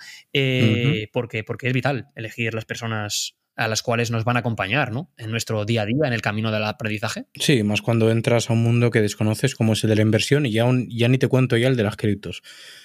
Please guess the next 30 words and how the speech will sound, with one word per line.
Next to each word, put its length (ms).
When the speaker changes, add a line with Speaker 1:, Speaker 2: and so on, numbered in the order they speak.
Speaker 2:
Entonces, 600
claro, 140
te 80
vas 100
a 40
encontrar 280
de 220
todo. 360
El 480
vendehumos, 640
el 100
holder, 460
el 160
to 140
the 80
moon, 360
el 1120
Bitcoin 340
es 140
una 60
estafa, 360
de 120
todo. 180
Te 60
vas 100
a 20
encontrar 260
de 140
todo. 320
Entonces, 520